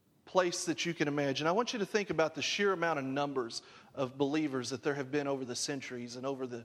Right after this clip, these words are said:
the, um, millennium. We're not talking about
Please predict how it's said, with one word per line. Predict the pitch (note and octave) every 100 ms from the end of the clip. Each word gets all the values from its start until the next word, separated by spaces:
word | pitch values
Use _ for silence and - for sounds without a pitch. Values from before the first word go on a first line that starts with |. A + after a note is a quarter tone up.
| - - - -
the, | A#2+ A#2 - B2+
um, | A#2+ A2+ A2+ A2 _ _ -
millennium. | C#3 C#3 C3 A#2 A2 - _ _ _ _ _ _ _ _
We're | E3
not | F#3+ F#3
talking | F3+ E3 F3
about | D3 C#3+ C#3